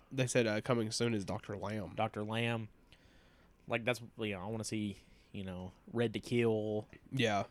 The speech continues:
Speaker 2: I wanna see the, what is it, Centipede Horror.
Speaker 1: Yeah.
Speaker 2: Uh, there's all kinds of crazy ones, dude, that I wanna see.
Speaker 1: Wh-, which I know we, we,
Speaker 2: I
Speaker 1: we
Speaker 2: have
Speaker 1: didn't
Speaker 2: Daughters
Speaker 1: really
Speaker 2: of Darkness. I've not watched it yet.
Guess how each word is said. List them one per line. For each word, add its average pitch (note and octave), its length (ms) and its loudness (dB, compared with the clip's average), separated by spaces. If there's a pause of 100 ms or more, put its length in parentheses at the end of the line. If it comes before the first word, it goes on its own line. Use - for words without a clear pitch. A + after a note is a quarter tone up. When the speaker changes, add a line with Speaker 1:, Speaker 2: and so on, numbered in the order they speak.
(140)
Speaker 2:
I G#2+ 60 -12
wanna G2+ 180 -4
see F#2+ 420 -6
the, F2 220 -8
what F2+ 140 -6
is E2 100 -6
it, E2+ 80 -8
Centipede A2 360 -2
Horror. A#2 600 8
Speaker 1:
Yeah. A2+ 280 4 (1000)
Speaker 2:
Uh, G2+ 140 -4
there's A2+ 160 -2
all F#2+ 80 -4
kinds F2+ 320 -6
of - 60 -18
crazy D#2 340 -8
ones, D#2+ 280 -6
dude, F2+ 300 -6 (200)
that G2+ 180 -6
I - 20 -2
wanna F#2 200 -6
see. F2+ 340 -8 (320)
Speaker 1:
Wh-, C#3+ 180 -2
which C3+ 160 0
I C3+ 40 2
know B2+ 160 8
we, A#2 280 4 (640)
we, D#3 140 12
Speaker 2:
I D#3+ 120 12
Speaker 1:
we E3 40 12
Speaker 2:
have F3+ 220 12
Speaker 1:
didn't D3+ 80 10
Speaker 2:
Daughters C#3 320 12
Speaker 1:
really A#2 100 6
Speaker 2:
of G2+ 60 -4
Darkness. A#2 480 8
I've G#2+ 80 -4
not G2+ 180 0
watched A2+ 300 2
it D2 80 -4
yet. C2+ 240 -6